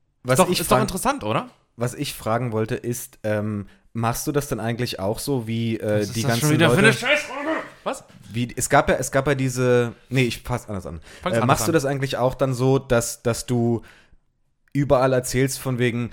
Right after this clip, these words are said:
Speaker 1: „Nee, ich werde keine Fotos meines Kindes im Internet posten“, und dann so Bilder von deinem Kind postest, wo du einen winzigen Strich über das Auge, über die Augen gemacht hast,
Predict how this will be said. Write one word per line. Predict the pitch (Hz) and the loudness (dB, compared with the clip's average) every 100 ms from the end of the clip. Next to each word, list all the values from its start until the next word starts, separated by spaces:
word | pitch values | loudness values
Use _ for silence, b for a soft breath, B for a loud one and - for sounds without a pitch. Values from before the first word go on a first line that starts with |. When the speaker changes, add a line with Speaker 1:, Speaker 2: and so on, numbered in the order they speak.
| B 110 | B -4
Speaker 1:
„Nee, | 123 170 | 0 0
ich | - | 0
werde | 120 120 120 | 0 2 2
keine | - 120 131 127 | 0 -2 0 0
Fotos | 135 131 131 127 123 | 0 0 0 -2 -4
meines | 120 117 - | -4 -4 -4
Kindes | 135 143 156 | -4 -2 -2
im | 127 | -4
Internet | 131 147 143 139 | -6 -4 -4 0
posten“, | 147 147 170 165 B B | -2 -2 -6 -10 B B
und | 117 117 | -4 0
dann | 117 131 127 | 0 0 -2
so | 117 | -4
Bilder | 104 127 135 131 | 0 2 4 2
von | 131 | 2
deinem | 120 120 | 0 0
Kind | - 135 131 | 0 -2 0
postest, | 135 131 131 - | 0 0 -4 -2
wo | 117 | 0
du | 123 120 - B B | 0 0 -4 B B
einen | 117 131 151 156 139 120 | 0 2 2 0 -2 -2
winzigen | 131 139 139 123 | -2 0 -4 -4
Strich | - - 120 - - 143 | -6 -2 -2 -2 -2 -2
über | 117 120 | 4 4
das | 117 | 4
Auge, | - 110 135 160 | 2 2 4 4
über | 135 127 | 4 2
die | 113 | 0
Augen | 104 120 151 | 0 0 0
gemacht | 147 151 - | -2 -2 0
hast, | 170 - | -4 -4